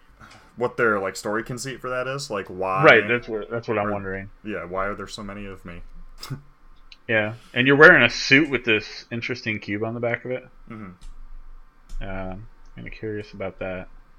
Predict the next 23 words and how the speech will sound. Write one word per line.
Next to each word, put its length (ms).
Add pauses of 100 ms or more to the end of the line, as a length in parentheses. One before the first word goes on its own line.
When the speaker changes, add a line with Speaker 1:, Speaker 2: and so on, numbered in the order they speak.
Speaker 1:
Yeah, 80
it 20
looks 160
cool. 220 (240)
Speaker 2:
But 160
yeah, 180
yeah, 280
it 140
looks 220
like 140
you 100
can 120
go 220
in, 280
uh, 140
you 120
can 100
go 200
in 40
hot. 340
There's 220
environmental, 840
um, 560